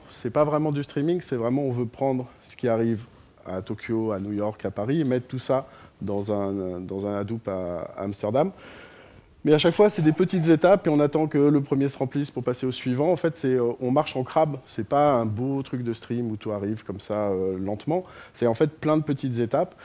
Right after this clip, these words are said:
Et forcément, le, le temps moyen que vous perdez, c'est le pire de chaque étape. Et il se trouve que entre le moment où quelque chose se déclenche à Tokyo et le moment où quelqu'un peut lancer un job dans Hadoop pour le traiter, il faut deux, trois heures. Quand ça se passe mal, beaucoup plus.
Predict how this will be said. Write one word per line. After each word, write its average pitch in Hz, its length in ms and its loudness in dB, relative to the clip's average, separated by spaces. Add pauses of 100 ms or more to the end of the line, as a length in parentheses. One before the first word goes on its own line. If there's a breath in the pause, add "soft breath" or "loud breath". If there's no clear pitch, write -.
(240 loud breath)
Et 113 120 0
forcément, 156 760 2
le, 131 380 4
le 127 160 2
temps 135 140 2
moyen 135 340 4
que 123 60 -2
vous 127 80 -2
perdez, 123 380 4
c'est 143 120 -4
le 120 100 2
pire 131 280 -2
de 123 80 -2
chaque 110 240 -4
étape. 127 320 -2 (260 loud breath)
Et - 60 -2
il 113 80 0
se - 40 -10
trouve 160 220 0
que 135 240 2 (160)
entre 120 240 -2
le 120 60 2
moment 147 200 4
où 147 60 2
quelque 135 160 -8
chose 135 180 -6
se - 80 -8
déclenche 117 360 -4
à 113 40 -4
Tokyo 123 360 -2
et - 20 2
le 110 80 0
moment 123 240 0
où 123 180 -2
quelqu'un 165 300 0
peut 147 120 -6
lancer 123 260 -6
un 120 100 -4
job 117 160 -4
dans 113 120 -2
Hadoop 110 220 -4 (220)
pour 143 140 -2
le 127 80 2
traiter, 120 380 -4 (360 loud breath)
il 107 60 -6
faut 139 160 0
deux, 131 260 2
trois 110 300 0
heures. 147 180 2
Quand 131 140 -4
ça 131 100 -4
se - 80 -8
passe - 220 -4
mal, 147 100 0
beaucoup 131 280 -4
plus. - 280 -14